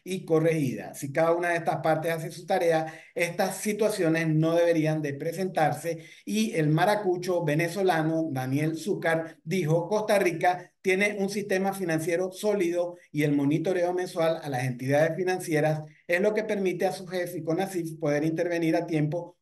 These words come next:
como en este caso. Muchos han dicho que la acción fue lerda, pero es que debe seguir un protocolo en un Estado de Derecho como el costarricense. Para blindar el sistema financiero tiene que darse una rigidez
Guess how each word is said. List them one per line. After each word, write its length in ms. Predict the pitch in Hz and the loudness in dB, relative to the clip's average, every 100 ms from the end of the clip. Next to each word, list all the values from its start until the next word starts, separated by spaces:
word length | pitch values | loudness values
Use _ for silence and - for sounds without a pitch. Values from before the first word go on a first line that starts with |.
| _ | _
como 280 | 185 180 175 | 0 2 0
en 180 | 143 139 | 2 2
este 400 | 143 143 165 151 | 0 -2 -6 -2
caso. 460 | 139 120 110 - _ _ | 0 0 -4 -16 _ _
Muchos 300 | 147 156 156 | 0 0 2
han 180 | 185 180 | 0 0
dicho 320 | 170 165 175 | -4 -4 -6
que 100 | - | -2
la 120 | 147 135 | 0 0
acción 280 | 139 151 | 0 -2
fue 180 | 151 202 | 0 0
lerda, 440 | 196 156 160 160 156 | 2 2 2 0 -2
pero 340 | 147 165 165 | 0 2 0
es 220 | 139 135 | -4 -4
que 100 | 160 | 0
debe 280 | 151 156 160 | 4 4 2
seguir 420 | 180 160 151 151 - - _ - | -2 -2 0 -2 -6 -18 _ 0
un 380 | 240 254 247 | 4 4 0
protocolo 960 | - 165 175 180 175 - 110 98 95 - _ | 0 2 2 2 -2 -4 -6 -6 -8 -14 _
en 160 | 135 143 | -2 2
un 80 | 156 | 2
Estado 320 | 160 160 160 | 4 6 6
de 120 | 185 | 6
Derecho 300 | 190 156 156 | 4 0 -2
como 220 | 156 147 | -4 -2
el 80 | 151 | -2
costarricense. 920 | 156 131 165 196 208 254 240 131 - - _ - | -2 -4 -2 -2 0 -2 -2 -6 -10 -16 _ -2
Para 220 | 151 156 | 2 4
blindar 340 | 156 143 151 | 4 4 4
el 100 | 165 | 2
sistema 400 | 160 180 165 180 | -2 -4 -2 -2
financiero 640 | 185 190 202 196 170 170 | 0 -2 0 2 2 2
tiene 240 | 160 147 160 | 0 -2 0
que 120 | 170 | 2
darse 320 | 160 151 151 | 4 2 0
una 180 | 160 156 | 0 0
rigidez 720 | 143 202 208 208 170 165 165 | -2 -6 -4 0 4 4 0